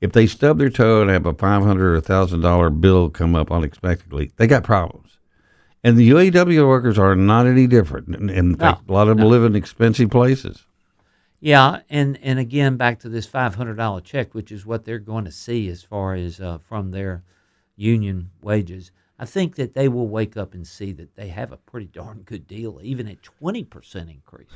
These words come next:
Speaker 1: When did the rank and file get to vote on this? 'Cause right now it's all being handled by the,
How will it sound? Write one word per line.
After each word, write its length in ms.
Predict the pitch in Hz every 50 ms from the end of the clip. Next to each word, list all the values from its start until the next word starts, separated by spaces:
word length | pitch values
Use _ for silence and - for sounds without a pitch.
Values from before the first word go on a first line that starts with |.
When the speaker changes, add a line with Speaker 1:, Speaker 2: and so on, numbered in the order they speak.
| - - -
Speaker 1:
When 360 | 233 139 123 139 170 208 214
did 160 | 190 180 151
the 300 | 120 117 117 110 113 110 110
rank 720 | 107 95 98 95 90 90 110 95 87 98 110 123 131 123
and 160 | - 101 90
file 540 | - - 95 92 107 131 151 107 73 69 76
get 220 | 71 69 78 73 -
to 60 | 76
vote 300 | 71 71 85 82 82 76
on 200 | 76 73 73 73
this? 220 | 73 69 67 -
'Cause 160 | - - 92
right 180 | 87 110 113 110
now 180 | 107 113 135 135
it's 100 | 113 -
all 140 | 95 92
being 220 | 90 92 87 85 80
handled 380 | 92 104 98 92 87 90 85
by 200 | 80 87 90 87
the, 380 | 85 82 87 82 82 80 80